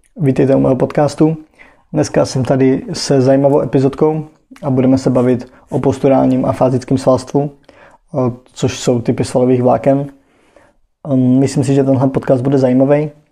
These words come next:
že tenhle díl bude přínosný, ale, ehm,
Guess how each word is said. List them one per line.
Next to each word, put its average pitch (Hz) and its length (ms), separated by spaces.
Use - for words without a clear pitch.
že 123 100
tenhle 127 240
díl 123 140
bude 127 120
přínosný, 135 540
ale, 131 520
ehm, 127 400